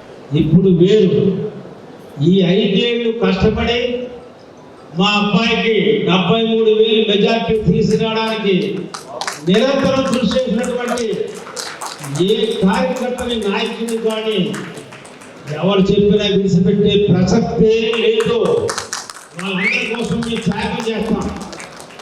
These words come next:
ఎవరెవరో ఎలా మాట్లాడినా మాకు అనవసరం. మా వాళ్ళ కోసం మేము, ఇందా చెప్పారు,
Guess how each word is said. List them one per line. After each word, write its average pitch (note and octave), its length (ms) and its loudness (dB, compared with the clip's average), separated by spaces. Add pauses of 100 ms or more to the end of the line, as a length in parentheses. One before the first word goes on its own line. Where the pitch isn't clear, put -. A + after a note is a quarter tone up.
(500)
ఎవరెవరో G#3+ 540 0 (140)
ఎలా G#3+ 140 -2 (160)
మాట్లాడినా G#3+ 540 -2
మాకు F3+ 200 -2
అనవసరం. F#3 440 0 (1120)
మా F3+ 160 2 (160)
వాళ్ళ A3+ 220 0 (120)
కోసం G#3 380 2 (1120)
మేము, G#3+ 380 4 (240)
ఇందా G3+ 180 0 (120)
చెప్పారు, G3 420 0